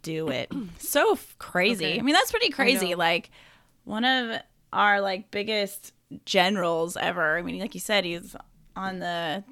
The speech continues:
Speaker 1: twenty dollar bill. Like, he
Speaker 2: Mm-hmm.
Speaker 1: encountered this thing. That's weird.
Speaker 2: He's a believer.
Speaker 1: I'm into it. All right.
Speaker 2: <laughs>
Speaker 1: Over time, Betsy Bell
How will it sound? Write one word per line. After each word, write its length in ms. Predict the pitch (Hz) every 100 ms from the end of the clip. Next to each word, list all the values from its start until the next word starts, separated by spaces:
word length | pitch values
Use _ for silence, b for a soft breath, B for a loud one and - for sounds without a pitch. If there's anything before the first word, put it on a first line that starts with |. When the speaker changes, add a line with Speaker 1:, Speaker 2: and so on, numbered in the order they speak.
| - _ -
Speaker 1:
twenty 240 | 202 202
dollar 240 | 190 185
bill. 420 | 170 180 175 156 196
Like, 400 | - 180 170 - -
he 500 | 220 202 262 262 254
Speaker 2:
Mm-hmm. 60 |
Speaker 1:
encountered 460 | 226 - 247 233 180
this 220 | 147 180
thing. 380 | - 95 - 240 _ _
That's 180 | 403 427
weird. 520 | 381 392 - - 240 -
Speaker 2:
He's 160 | 233 196
a 60 |
believer. 560 | 170 175 190 208 175 165 _ _
Speaker 1:
I'm 160 | - 180
into 600 | 175 - - 370 359 370
it. 520 | 508 523 508 494 508 - B B B -
All 120 | 180
right. 300 | 185 165 147 - -
Speaker 2:
<laughs> 120 | -
Speaker 1:
Over 320 | 214 226 269
time, 640 | 277 247 220 170 143 214 240 - -
Betsy 480 | 240 269 - 208 190
Bell 560 | 196 196 202 262 370